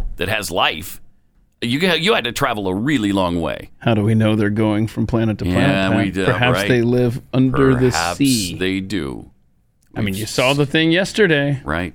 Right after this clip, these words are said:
Speaker 2: The
Speaker 1: That
Speaker 2: craft
Speaker 1: is
Speaker 2: went
Speaker 1: true.
Speaker 2: to the water.
Speaker 1: Right in.
Speaker 2: Maybe it went through the Earth's surface into its alien
Speaker 1: <laughs>
Speaker 2: cave.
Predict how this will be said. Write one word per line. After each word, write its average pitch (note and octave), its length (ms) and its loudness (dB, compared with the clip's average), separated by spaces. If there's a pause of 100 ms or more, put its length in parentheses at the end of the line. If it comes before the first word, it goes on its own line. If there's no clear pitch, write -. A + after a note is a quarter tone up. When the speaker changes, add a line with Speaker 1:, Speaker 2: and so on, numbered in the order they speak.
Speaker 2:
The B2+ 100 -6
Speaker 1:
That - 80 -8
Speaker 2:
craft C3 280 2
Speaker 1:
is C#3 60 4
Speaker 2:
went D3+ 120 4
Speaker 1:
true. - 40 4
Speaker 2:
to D3+ 60 4
the D3+ 80 4
water. D#3 500 4
Speaker 1:
Right D#2+ 260 -2
in. C#2+ 300 -6
Speaker 2:
Maybe C3+ 400 2
it C#3+ 100 0
went C#3 340 0 (400)
through D#3 320 6
the C#3 260 2 (480)
Earth's D3 480 2 (100)
surface D3 760 -2
into C3+ 360 2
its B2+ 260 0 (440)
alien C3 500 2 (240)
Speaker 1:
<laughs> - 120 -20 (120)
Speaker 2:
cave. C3 540 2